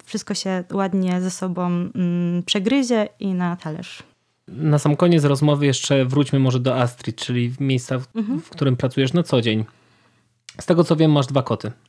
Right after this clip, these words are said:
Speaker 1: Tak.
Speaker 2: E, jeden kot to Miso, drugi to Kimchi.
Speaker 1: Tak.
Speaker 2: A ich imiona biorą się z tego, że jednak kuchnia azjatycka to twój konik.
Speaker 1: Tak, to prawda.
Speaker 2: Więc pytanko, jak ty to godzisz z, z byciem szefową w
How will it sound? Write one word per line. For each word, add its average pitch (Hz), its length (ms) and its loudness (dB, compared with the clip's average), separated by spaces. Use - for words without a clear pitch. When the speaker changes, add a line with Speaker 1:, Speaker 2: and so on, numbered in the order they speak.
Speaker 1:
Tak. 185 220 -6
Speaker 2:
E, 123 540 2
jeden 139 220 2
kot 131 180 -6
to 127 100 0
Miso, 139 260 2
drugi 131 220 -2
to 160 100 -2
Kimchi. 123 380 0
Speaker 1:
Tak. 190 280 0
Speaker 2:
A 143 100 4
ich 147 200 0
imiona 175 320 6
biorą 175 240 6
się 151 160 -2
z - 40 -20
tego, 160 200 2
że 147 180 2
jednak 147 540 0
kuchnia 160 360 -2
azjatycka 175 480 -2
to 113 100 -8
twój 113 180 -4
konik. 101 400 -4
Speaker 1:
Tak, 175 240 -8
to 220 80 -10
prawda. 180 420 -6
Speaker 2:
Więc 151 220 4
pytanko, 170 420 2
jak 170 160 4
ty - 120 -10
to 147 120 2
godzisz 131 340 2
z, 131 140 -4
z 147 120 -4
byciem 143 300 2
szefową 131 540 2
w 123 320 2